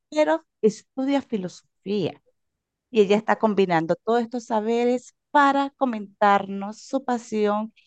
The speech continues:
y que la ha llevado a ser una mujer, este,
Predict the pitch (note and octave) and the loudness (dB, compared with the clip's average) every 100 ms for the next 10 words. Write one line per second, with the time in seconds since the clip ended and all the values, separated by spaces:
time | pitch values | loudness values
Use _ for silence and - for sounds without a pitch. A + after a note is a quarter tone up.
0 | _ C4+ C4+ C4+ B3+ B3 B3 A3+ A3 A3 | _ -4 0 2 4 4 2 4 4 4
1 | A#3 B3 _ _ G3 G#3+ A#3+ B3 - F3+ | 2 -4 _ _ 0 0 -2 -8 -8 -6
2 | F3+ F#3 F#3 - - F#3 E3+ E3 - _ | -2 -4 -4 -10 -6 -4 -2 -4 -12 _
3 | - E3 D3 | -8 -6 -6